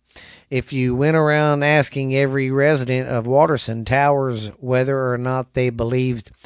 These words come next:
the building is haunted in some way, chances are they would get,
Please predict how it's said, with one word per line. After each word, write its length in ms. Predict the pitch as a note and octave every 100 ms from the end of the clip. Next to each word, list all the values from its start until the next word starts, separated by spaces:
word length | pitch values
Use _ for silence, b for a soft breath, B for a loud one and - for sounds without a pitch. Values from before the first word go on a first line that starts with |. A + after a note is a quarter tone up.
| B B B B
the 80 | B2+
building 380 | B2 C3+ C3+ B2
is 180 | A#2 C3+
haunted 340 | F3+ D#3 B2+
in 160 | A2 G#2+
some 300 | - A#2+ A2
way, 360 | G#2 F#2 G#2 - _ _ _ _ _ _ _ - -
chances 520 | - D3+ E3+ - C#3+
are 400 | C3+ C#3 C#3 C3+ - b b b b
they 180 | C3 C#3
would 280 | C3 B2 A#2+
get, 340 | C3+ C3